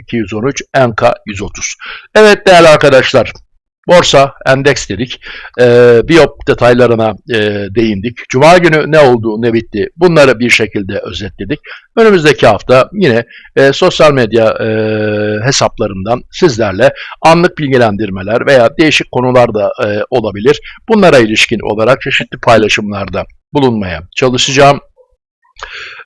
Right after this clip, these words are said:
E, sonsuz sevgilerimi iletiyorum.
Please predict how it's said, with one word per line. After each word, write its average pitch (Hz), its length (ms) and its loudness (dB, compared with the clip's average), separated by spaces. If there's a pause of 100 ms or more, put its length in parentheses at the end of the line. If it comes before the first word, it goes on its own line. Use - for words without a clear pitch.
(120)
E, 127 60 2 (720)
sonsuz 196 440 0
sevgilerimi 147 520 2
iletiyorum. 113 600 0